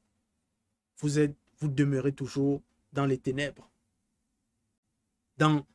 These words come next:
l'aveuglement, dans l'ivresse spirituelle. Sachez que le verbe de Loba s'est établi un initié, point virgule. Il reçoit,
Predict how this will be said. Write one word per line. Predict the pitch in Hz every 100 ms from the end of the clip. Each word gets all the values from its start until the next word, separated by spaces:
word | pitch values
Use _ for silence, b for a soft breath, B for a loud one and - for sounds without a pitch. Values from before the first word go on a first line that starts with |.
| _
l'aveuglement, | 139 143 135 156 147 139 151 143 - _ _ - _ _ _
dans | 156 165
l'ivresse | 160 151 139 165 - - - - - _ _ _ _ _
spirituelle. | - - - 151 135 - 147 156 _ _ _ _ _ _ _ _ _ _ _ _ _ _ _ _ _ _ _ _ _ _ _ _ _ _ _ _ _ _ _ _ _ _ b b b b -
Sachez | - 202 233 233
que |
le | 208
verbe | 175 165 226 185
de |
Loba | 180 185 185
s'est | 180 - 208 208 -
établi | 202 190 185 170 185 -
un | 202 185
initié, | 170 165 - 196
point | 165 - 185
virgule. | 160 156 165 156 - _ b b b b b b b b _
Il | 233 226
reçoit, | 185 185 175 202 202 190 -